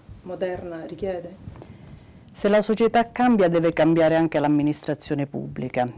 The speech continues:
Speaker 2: E una scuola come quella del Ministero dell'Interno, che ha trenta anni di vita,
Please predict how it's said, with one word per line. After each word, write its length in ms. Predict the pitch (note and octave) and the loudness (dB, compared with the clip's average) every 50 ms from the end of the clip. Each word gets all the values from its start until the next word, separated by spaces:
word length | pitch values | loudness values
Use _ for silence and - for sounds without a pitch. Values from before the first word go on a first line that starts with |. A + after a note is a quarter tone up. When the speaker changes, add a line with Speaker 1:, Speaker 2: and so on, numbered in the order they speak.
| - - - | -16 -14 -6
Speaker 2:
E 100 | - G3 | -2 0
una 220 | A3 A3+ A3+ G#3 | 2 4 4 2
scuola 540 | G3 - - - G#3+ G#3 G#3+ G#3 F#3 E3 D3+ | 2 0 -2 2 2 4 4 6 4 4 2
come 260 | - - D3 D3 D3 | 2 0 0 0 2
quella 260 | C#3+ D#3+ E3+ E3+ E3 D#3+ | 2 2 2 4 4 2
del 140 | D3+ D3 | 2 4
Ministero 460 | D3 D3+ D3 D3+ D3+ - - E3 D#3 D3+ | 2 4 2 2 0 0 0 2 2 2
dell'Interno, 640 | D3+ C#3+ C#3+ D3 D3+ - G#3 G#3 F#3 F3 D#3+ C#3+ | 2 2 0 0 2 4 4 4 4 4 2 0
che 120 | - - D3 | 2 2 2
ha 140 | C#3+ C#3 C#3 | 2 2 0
trenta 400 | - - D3 C#3+ C#3+ C#3+ C#3+ C3 | -2 -4 -2 -2 -2 0 0 0
anni 240 | C3+ C3+ C3 C3 C3 | 2 2 0 -2 -2
di 140 | C3 C#3+ D3+ | -2 -2 0
vita, 440 | F3+ G#3+ A3+ G#3+ - - C#3 B2+ | 2 2 0 2 2 2 2 2